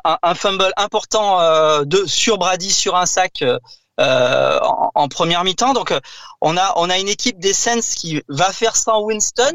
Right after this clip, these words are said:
mais qui a montré là qu'elle pouvait gagner contre une des meilleures équipes de la ligue sans lui, parce que bon, euh, pour le coup, Winston est sorti assez tôt dans, dans ce match, euh, avec, avec une défense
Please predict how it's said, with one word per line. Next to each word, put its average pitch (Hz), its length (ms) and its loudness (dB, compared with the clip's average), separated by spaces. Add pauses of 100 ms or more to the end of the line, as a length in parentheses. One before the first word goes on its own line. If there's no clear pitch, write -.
(120)
mais 170 120 -4
qui - 220 -4
a 156 60 2
montré 185 420 -2
là 214 200 2 (380)
qu'elle 156 180 -2
pouvait 175 280 -2
gagner 202 420 0
contre 156 320 -8
une 160 100 -4
des 156 120 0
meilleures 208 340 0
équipes 214 280 -6
de 196 100 2
la 190 140 2
ligue 185 260 -8 (120)
sans - 340 0
lui, 208 200 0
parce 165 180 -2
que - 80 -14
bon, 123 260 -4
euh, 113 80 0 (360)
pour 151 120 0
le 156 100 0
coup, 185 180 -4
Winston 180 360 -2
est 160 60 -6
sorti - 480 -2
assez 147 300 -2
tôt 208 200 -2
dans, 165 300 0 (400)
dans 156 180 0
ce 170 160 -2
match, 175 360 -2
euh, 131 1400 0
avec, 156 520 -2 (140)
avec 151 360 0
une 160 120 -4
défense 170 560 0